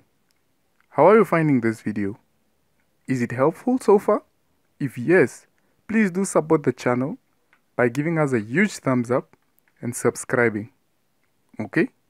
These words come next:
Now, how about if you are given a question that says, "Given that the vector n is equal to this and, uh, the vector O is equals to this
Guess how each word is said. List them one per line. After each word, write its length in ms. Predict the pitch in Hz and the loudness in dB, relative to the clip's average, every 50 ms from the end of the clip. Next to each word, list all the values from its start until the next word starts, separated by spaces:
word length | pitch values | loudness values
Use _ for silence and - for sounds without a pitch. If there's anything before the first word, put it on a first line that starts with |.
| _ _ _ _ _ _ _ _ _ _ _ _ _ _ _ _ _ _ - | _ _ _ _ _ _ _ _ _ _ _ _ _ _ _ _ _ _ -2
Now, 120 | 151 160 | -2 0
how 220 | 156 208 254 311 | 2 2 2 2
about 280 | 339 285 185 185 170 - | 4 4 4 2 2 0
if 140 | 147 - - | -2 -2 0
you 60 | 160 | 0
are 120 | 143 127 131 | 0 0 -2
given 180 | 147 170 180 160 | -4 -2 -2 -2
a 40 | 139 | -2
question 380 | - - 131 127 - 135 120 | -2 -2 -2 -2 -2 -4 -4
that 160 | 113 113 - | -4 -4 -6
says, 300 | - - 120 113 117 - _ - | -4 -2 -2 -2 -4 -8 _ -6
"Given 340 | 185 185 214 262 254 220 | -6 -2 0 2 2 2
that 160 | 185 165 139 131 | 2 0 -2 -4
the 100 | 131 110 | -6 -4
vector 400 | 110 170 165 165 - - 202 - - | -2 -2 -2 -2 -4 -8 -8 -6 -4
n 280 | - 151 147 156 160 - | -4 -4 -4 -4 -6 -6
is 160 | 127 123 120 | -8 -8 -8
equal 180 | 131 - 151 143 | -4 -4 -4 -4
to 300 | 139 - _ - 127 113 | -4 -6 _ -6 -6 -6
this 340 | 107 113 127 165 - - - _ _ _ _ _ _ _ - | -4 -4 -4 -4 -4 -6 -12 _ _ _ _ _ _ _ -6
and, 420 | - 120 127 127 120 117 113 110 | -2 0 0 2 0 0 -2 -2
uh, 360 | 120 117 117 117 113 113 113 | -4 -4 -4 -4 -6 -6 -6
the 100 | 110 117 | -4 -4
vector 360 | 113 117 117 - - - 117 - - - | -2 -2 -4 -4 -4 -6 -6 -4 0 0
O 260 | 180 208 208 196 190 - | 2 2 2 0 -2 -4
is 160 | 135 117 123 | -6 -6 -6
equals 280 | 127 - 139 123 - - | -4 -4 -4 -6 -8 -8
to 180 | - 127 117 107 | -6 -4 -4 -2
this 340 | 107 113 107 - - - | -2 -2 -2 -4 -8 -20